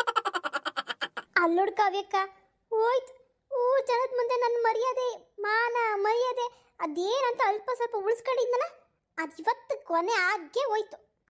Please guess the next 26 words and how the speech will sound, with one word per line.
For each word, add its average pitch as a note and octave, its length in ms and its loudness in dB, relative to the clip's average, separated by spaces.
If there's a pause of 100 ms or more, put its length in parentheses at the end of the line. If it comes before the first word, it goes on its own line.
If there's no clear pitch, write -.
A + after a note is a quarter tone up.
(260)
ನೋಡಕ್ಕ, E4+ 420 4 (500)
ನೋಡಕ್ಕ G#4+ 640 2
ನನ್ F#4 220 -4
ಗಂಡನ್ನ E4 400 0 (720)
ಎಂತ E4+ 300 -2
ಕೆಲ್ಸ D#4+ 420 -4
ಮಾಡ್ತಾವ್ನೆ. F4 520 -2 (420)
ಅಲ್ಲ, F4+ 120 -2
ಹೋಗಿ F4+ 400 -4
ಹೋಗಿ F#4+ 280 -6 (360)
ನಮ್ಮೂರ್ F#4 340 -4
ಭಿಕ್ಷುಕ F4 480 -6 (600)
ಅಮಾವಾಸ್ಯೆ C5+ 720 0 (100)
ಹಸುನ್ C5 340 0
ತೊಳ್ಕೊಂಡ್ G#4 420 0
ಕೂತವನಲ್ಲ G4 600 -2
ನನ್ E4 200 -4
ಗಂಡ. D4 300 -2 (840)
ಇವ್ರ C#5+ 160 6 (120)
ಬುದ್ಧಿಗ್ G#4 520 -2
ಅದೇನ್ G4 680 0
ಬಡ್ದೈತೆ A#4+ 420 0
ಅಂತ A4 160 -6
ಹೇಳಿ, F4 280 0 (420)
ಅದಕ್ಕೆ F5 480 -2
ಕಣಕ್ಕ, A4+ 280 -2